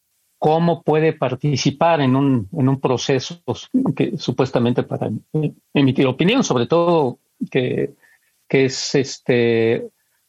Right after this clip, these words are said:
la evaluación de impacto ambiental es un, un proceso, este, muy técnico? Eh,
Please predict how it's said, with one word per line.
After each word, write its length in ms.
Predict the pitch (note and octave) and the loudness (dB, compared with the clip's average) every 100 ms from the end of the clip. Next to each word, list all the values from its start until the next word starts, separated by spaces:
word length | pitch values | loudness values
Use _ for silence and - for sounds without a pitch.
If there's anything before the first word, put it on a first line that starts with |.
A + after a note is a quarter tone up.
| _ | _
la 240 | - C3+ C3 | -4 0 2
evaluación 600 | C3+ C#3 C3+ C3+ - F#3 | 2 2 2 0 0 0
de 60 | |
impacto 340 | F3 D#3+ D#3 E3 | 2 0 -2 0
ambiental 640 | C#3 C3+ C3 C#3+ C#3+ D3 | 2 0 0 0 2 0
es 220 | C#3 - | -4 -2
un, 320 | D3 C#3 C#3 - | 0 2 2 0
un 200 | D#3 D3 | 0 0
proceso, 1160 | D3 B2+ - C3 - C#3 C3 C3 B2 A#2+ B2 C#3 | 0 0 0 -2 -2 -2 0 0 0 0 -2 -4
este, 460 | C3 - - B2 A2+ A2+ G#2+ G#2 G#2 G2+ G#2+ G#2+ | -6 -10 -6 -2 -2 -2 -4 -4 -6 -6 -8 0
muy 260 | C3+ D#3 | 2 2
técnico? 500 | E3+ F3 E3 - C#3+ _ _ _ _ _ _ _ _ _ _ - | 0 0 0 -2 -8 _ _ _ _ _ _ _ _ _ _ -2
Eh, 560 | B2+ C3 B2+ B2+ A#2+ | 0 2 2 0 -2